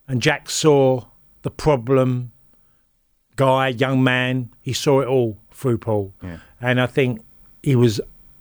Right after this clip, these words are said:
Speaker 1: incredibly sensitive to anything with Paul and knew that one thing he couldn't do is discard him, 'cause he felt, "If I discard Paul, I'm not sure what Paul would do."
Speaker 2: Mm.
Speaker 1: And I think that always sat with Jack, that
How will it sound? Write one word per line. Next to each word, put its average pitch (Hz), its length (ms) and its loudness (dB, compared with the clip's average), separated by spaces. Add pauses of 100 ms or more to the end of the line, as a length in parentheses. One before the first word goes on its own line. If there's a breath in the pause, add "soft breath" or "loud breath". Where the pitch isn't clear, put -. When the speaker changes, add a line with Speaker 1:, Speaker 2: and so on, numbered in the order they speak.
(320)
Speaker 1:
incredibly 131 560 -2
sensitive 120 580 -4
to 123 180 0
anything 131 360 -2
with 113 140 -12
Paul 113 220 -2
and 127 140 2
knew 135 240 4
that 127 200 0 (500 loud breath)
one 156 200 0
thing 151 120 -2
he 143 120 0
couldn't 139 320 0
do 113 240 0
is 113 120 -2
discard 123 500 -2
him, 98 220 -8 (500 soft breath)
'cause 120 160 -2
he 127 100 0
felt, 131 320 -2
"If 127 120 -4
I 147 120 2
discard 139 520 -2
Paul, 110 420 -2 (220)
I'm 127 160 -2
not 127 140 -4
sure 117 280 -4
what 131 160 -8
Paul 113 180 -4
would 107 140 -4
do." 107 260 -4 (240)
Speaker 2:
Mm. 92 280 -10 (120)
Speaker 1:
And 135 120 -2
I 131 60 -2
think 143 260 -4
that 143 180 -2
always 131 360 2
sat - 300 -4
with 117 120 -8
Jack, 107 300 -6
that 127 260 -4